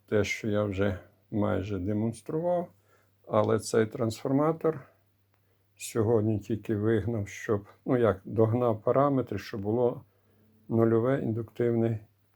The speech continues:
нульовий дин-, д-, індуктивний опір. Це треба підбирати витками, що якщо десь буде, м, ну,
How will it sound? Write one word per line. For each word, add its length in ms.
нульовий 520
дин-, 320
д-, 200
індуктивний 600
опір. 420
Це 300
треба 440
підбирати 600
витками, 680
що 420
якщо 380
десь 180
буде, 340
м, 360
ну, 220